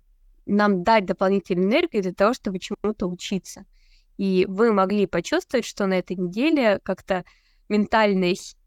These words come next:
химия, она сильнее, и мы хотим больше учиться, хотим больше информации, и даже как-то ярче на неё реагируем. Тоже, а, если вы это заметили, это здорово.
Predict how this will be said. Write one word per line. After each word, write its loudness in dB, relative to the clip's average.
химия, 2
она 0
сильнее, 0
и -8
мы -2
хотим -4
больше 0
учиться, -6
хотим -4
больше 0
информации, -2
и 2
даже 0
как-то -8
ярче -2
на 2
неё 2
реагируем. -4
Тоже, 2
а, 0
если 0
вы 2
это -4
заметили, -2
это -4
здорово. -4